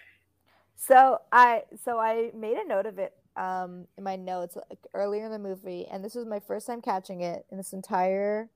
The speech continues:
movie, um, in all of my rewatches. But there's a part where Lamont is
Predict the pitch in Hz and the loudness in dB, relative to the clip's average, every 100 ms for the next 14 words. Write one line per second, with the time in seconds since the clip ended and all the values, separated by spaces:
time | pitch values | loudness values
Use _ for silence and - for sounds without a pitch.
0 | _ _ _ - 202 180 175 214 - _ | _ _ _ -12 -10 -6 -6 -6 -12 _
1 | _ _ _ _ _ - 185 185 180 190 | _ _ _ _ _ -6 -6 -6 -6 -4
2 | 190 196 208 214 196 180 180 - 180 190 | 0 2 2 -2 -2 -2 -2 -4 -10 -10
3 | - 185 196 190 196 196 - 214 262 247 | -12 -10 -8 -8 -8 -12 -4 0 0 0
4 | - 202 202 190 190 185 185 - 180 170 | -4 -6 -6 -6 -8 -8 -8 -10 -10 -8
5 | 185 185 - | -10 -12 -20